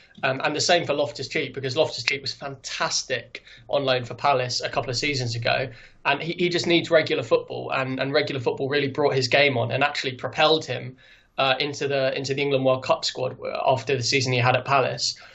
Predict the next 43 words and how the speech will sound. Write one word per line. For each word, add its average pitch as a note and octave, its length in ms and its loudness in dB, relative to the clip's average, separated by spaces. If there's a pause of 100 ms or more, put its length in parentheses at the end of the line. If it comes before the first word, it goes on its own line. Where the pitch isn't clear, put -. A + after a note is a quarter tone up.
(260)
Um, D3+ 360 2 (500)
Dele G3 280 6
Alli G3 280 4
is, - 260 -6 (200)
is - 360 -2 (140)
a, A#2+ 120 2 (280)
a D#3+ 60 0
slightly F3+ 340 4
different D#3 300 -2
case, D3+ 260 0
I B2+ 60 -2
think. A#2+ 220 -10
Now, C#3+ 100 0
you D3 180 -4
have - 300 4
got D#3 420 6
a C#3 100 -2
lot D3+ 220 4
of C#3 340 -2
competition C3 840 -4 (340)
in C#3 140 2
midfield C3 320 0
at C3 80 -4
Spurs. B2+ 500 0
You C#3 80 2
know, B2+ 300 0
um, B2+ 380 0 (420)
Højbjerg C#3+ 600 4
obviously C3+ 280 0
signing, C#3 580 4 (340)
Lo C3 80 -4
Celso, C#3 840 4
and C#3 100 -4
Ndombele C#3+ 480 6
is C3 160 2
finally C#3+ 680 2 (280)
finding C#3 360 4
his C3 180 0
feet C#3 240 -2
in C3+ 100 -2
the C3+ 60 -4
Premier C3+ 320 0
League, C3 440 0